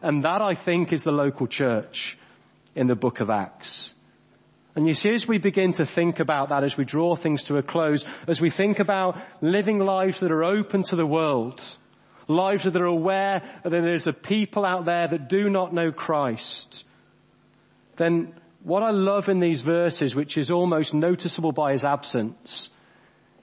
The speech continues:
is that it doesn't talk anywhere about any structured evangelism training or about any guest events.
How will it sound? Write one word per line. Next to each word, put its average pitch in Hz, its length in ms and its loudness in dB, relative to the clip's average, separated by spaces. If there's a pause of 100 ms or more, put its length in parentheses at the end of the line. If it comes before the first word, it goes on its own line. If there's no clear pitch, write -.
is 165 180 0
that 185 80 2
it 151 180 2
doesn't 202 440 0
talk 175 360 0
anywhere 170 580 0 (220)
about 143 440 -2
any 143 200 2
structured 156 540 -2
evangelism 160 640 0
training 175 540 0 (680)
or 135 160 2
about 143 280 2
any 143 160 2
guest 123 320 -2
events. - 680 -6